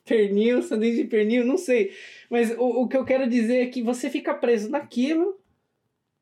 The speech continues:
nessa coisa de, "Ah, tô, é o meu dia a dia, aquilo." E eu acho que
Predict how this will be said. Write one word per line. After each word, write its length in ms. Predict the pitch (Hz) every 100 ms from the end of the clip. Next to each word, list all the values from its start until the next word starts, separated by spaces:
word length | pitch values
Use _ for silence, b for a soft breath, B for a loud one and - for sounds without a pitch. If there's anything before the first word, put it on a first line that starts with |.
| _ _ 240
nessa 500 | 247 262 247 233 226
coisa 300 | 240 233 226
de, 280 | 208 214 208
"Ah, 360 | 240 247 240
tô, 180 | 240 226
é 120 | 220
o 80 | 214
meu 120 | 220
dia 220 | 208 220
a 20 | 202
dia, 400 | 185 240 277 247
aquilo." 460 | 240 233 262 285 b b b b b b b -
E 60 | 220
eu 100 | 247
acho 200 | 262
que 120 | -